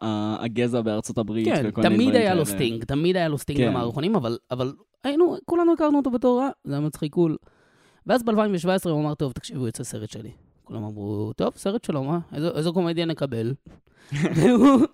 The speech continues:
Speaker 2: והוא, אה, הוציא את הסרט Get Out, תברח, אמ, שהיה מטורף בעיניי. אני, יאיר, לדעתי פחות אוהב אותו.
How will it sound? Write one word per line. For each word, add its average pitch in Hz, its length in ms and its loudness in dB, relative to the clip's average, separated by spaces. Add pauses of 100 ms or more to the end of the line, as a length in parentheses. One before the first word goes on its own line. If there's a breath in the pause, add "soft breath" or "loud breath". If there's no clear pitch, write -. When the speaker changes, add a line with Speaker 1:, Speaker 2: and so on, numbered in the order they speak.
(460 loud breath)
Speaker 2:
והוא, 175 420 4 (180)
אה, 120 180 2
הוציא 127 220 0
את - 60 -6
הסרט 107 380 -6
Get 120 240 2
Out, - 220 -4
תברח, 113 560 -6 (180)
אמ, 113 40 -4 (560)
שהיה 110 720 -4 (100)
מטורף 110 560 -6
בעיניי. 110 360 -10 (640)
אני, 107 100 -10
יאיר, 107 340 -6
לדעתי 104 260 -10
פחות - 240 -10
אוהב 143 120 -4
אותו. 175 200 -6